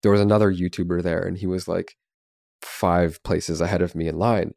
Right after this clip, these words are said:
And there were people just mobbing him, and,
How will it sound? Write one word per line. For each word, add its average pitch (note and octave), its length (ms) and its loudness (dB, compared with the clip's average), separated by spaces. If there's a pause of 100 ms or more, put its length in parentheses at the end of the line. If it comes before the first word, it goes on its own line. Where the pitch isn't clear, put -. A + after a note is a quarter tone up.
(180)
And F2 120 -2
there F2+ 60 2
were F2+ 100 2
people G2+ 540 0
just F2 280 -4
mobbing F2+ 560 2
him, F2 400 -2 (100)
and, E2 520 -4